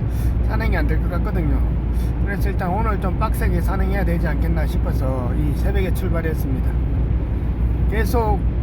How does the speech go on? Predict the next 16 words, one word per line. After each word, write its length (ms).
갑니다. 680
안녕하십니까. 760
절벽 280
타는 320
황구입니다. 480
이제 340
주말 260
산행을 340
왔습니다. 520
오늘 160
갈 140
산은 840
동쪽과 840
동동남을 1000
바라보고 460
있는 360